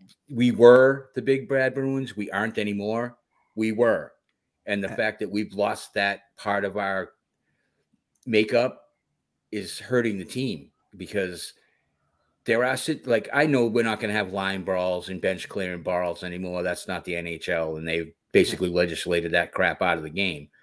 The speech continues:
Speaker 1: But you still have to police yourselves if the referees aren't. And you need an immediate response to things that, especially if they're taking liberties with your captain.
Speaker 2: Mm.
Speaker 1: You have to respond to that,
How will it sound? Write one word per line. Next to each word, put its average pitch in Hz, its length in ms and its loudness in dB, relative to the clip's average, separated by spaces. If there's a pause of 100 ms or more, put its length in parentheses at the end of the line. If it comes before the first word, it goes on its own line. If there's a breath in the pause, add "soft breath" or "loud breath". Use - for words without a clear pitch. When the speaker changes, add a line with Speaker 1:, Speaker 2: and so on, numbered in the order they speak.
(440 soft breath)
Speaker 1:
But 90 340 0 (1200)
you 135 140 2
still 180 280 4
have 143 200 2
to - 80 -10
police 117 600 0
yourselves 101 800 0
if 101 120 -8
the 98 100 -2
referees 98 480 -2
aren't. 90 340 -4 (1120)
And 95 420 -6 (140)
you 127 260 0
need 156 220 4
an 123 220 2
immediate 127 560 4
response 104 720 -4
to 107 100 -4
things 98 440 -2
that, 98 200 -2
especially 143 500 2
if 117 100 0
they're 110 80 0
taking 107 340 -2
liberties 101 420 -2
with 98 200 -10
your 85 220 -2
captain. 120 540 -2 (340)
Speaker 2:
Mm. 95 220 -8
Speaker 1:
You 139 120 4
have 143 300 -2
to 127 60 0
respond 117 540 -2
to 101 100 -8
that, 85 320 -4